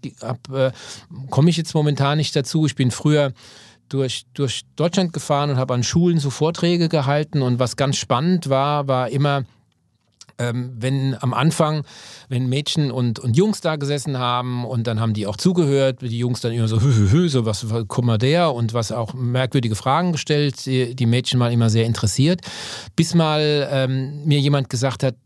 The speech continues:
„Trenn die mal.“ Und dann haben, haben wir tatsächlich nur mit Mädchen und nur mit Jungs und plötzlich waren die Jungs ganz anders.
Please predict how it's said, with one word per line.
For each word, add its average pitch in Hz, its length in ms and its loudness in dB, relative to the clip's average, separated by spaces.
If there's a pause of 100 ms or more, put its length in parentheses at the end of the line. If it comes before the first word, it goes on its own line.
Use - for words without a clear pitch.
„Trenn 185 340 4
die 202 160 6
mal.“ 92 420 0 (720)
Und 120 180 4
dann 123 180 2
haben, 143 300 0
haben 139 200 0
wir 135 120 2
tatsächlich 135 400 -2
nur 165 160 6
mit 202 180 0
Mädchen 151 400 -4
und 143 140 2
nur 160 140 6
mit 180 180 4
Jungs 156 360 0
und 113 160 2
plötzlich 156 420 -2
waren 143 160 2
die 135 80 0
Jungs 143 240 -2
ganz 170 240 2
anders. 135 460 -2